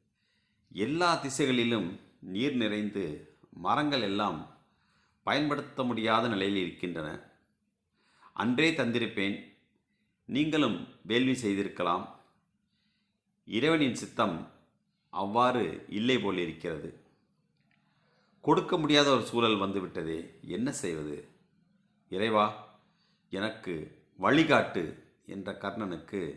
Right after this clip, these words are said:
சட்டென்று ஒரு சிந்தனை தோன்றியது. தன் சேவகர்களை எல்லாம் அழைத்து, "என் அரண்மனையில் உள்ள அனைத்து மரங்களையும் கதவுகளையும் இடித்து பெயர்த்து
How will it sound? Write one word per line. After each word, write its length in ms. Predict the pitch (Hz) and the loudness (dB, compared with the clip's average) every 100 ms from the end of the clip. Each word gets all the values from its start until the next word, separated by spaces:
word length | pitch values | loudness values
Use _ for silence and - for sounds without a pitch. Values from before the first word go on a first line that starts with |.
| - _ _ _ _ _ - | -16 _ _ _ _ _ -4
சட்டென்று 640 | - 131 - 160 117 92 73 - - _ - | 0 0 2 2 2 0 -4 -8 -20 _ -14
ஒரு 160 | 104 104 | -10 -8
சிந்தனை 420 | 107 104 107 101 | -6 -4 -2 -2
தோன்றியது. 520 | 101 85 80 78 69 - _ _ _ _ _ _ _ _ _ _ 120 | -4 -6 -6 -10 -10 -16 _ _ _ _ _ _ _ _ _ _ -4
தன் 180 | 113 90 - - - | -2 -4 -10 -16 -12
சேவகர்களை 680 | - 135 156 165 156 127 113 | -6 0 2 2 2 2 2
எல்லாம் 320 | 101 101 101 92 | 2 2 2 2
அழைத்து, 480 | 95 107 104 107 98 73 - _ _ _ _ _ - | 2 2 0 -2 0 -2 -10 _ _ _ _ _ -10
"என் 260 | 101 107 101 - | -4 -2 -4 -4
அரண்மனையில் 640 | 98 120 151 147 139 107 | 0 2 2 2 2 2
உள்ள 180 | 98 92 80 80 - - _ _ _ _ | 0 2 0 -2 -12 -20 _ _ _ _
அனைத்து 460 | - 107 139 - - | -6 -2 -2 -2 -2
மரங்களையும் 640 | 101 104 127 113 101 87 71 - - _ _ _ _ _ - | 2 2 2 0 0 -2 -6 -12 -20 _ _ _ _ _ -2
கதவுகளையும் 720 | 117 139 139 120 98 90 80 - - _ _ _ _ _ _ - | 2 4 4 4 4 0 -4 -10 -18 _ _ _ _ _ _ -6
இடித்து 440 | 123 151 131 127 | -2 -2 -2 -4
பெயர்த்து 600 | 90 113 120 131 - 123 | -2 2 4 2 0 0